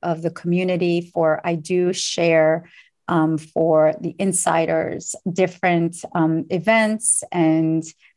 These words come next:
newsletters that will, you'll have, like, private invites as well. So this, my gift, my angels, the numerology for the month. Let's get on it. Let's do it.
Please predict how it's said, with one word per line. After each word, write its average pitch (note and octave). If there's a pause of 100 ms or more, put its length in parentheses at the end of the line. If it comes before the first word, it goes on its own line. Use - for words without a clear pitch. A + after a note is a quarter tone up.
(460)
newsletters F#3+
that F#3
will, E3+ (260)
you'll F3
have, F3
like, E3+
private F#3
invites F3
as E3
well. E3
So E3 (480)
this, A#3+
my F#3+
gift, A3+
my G3
angels, A3+
the F#3
numerology A3+ (560)
for G#3 (240)
the F#3+
month. A3+ (1300)
Let's F3+
get -
on -
it. - (320)
Let's F#3+
do E3+
it. -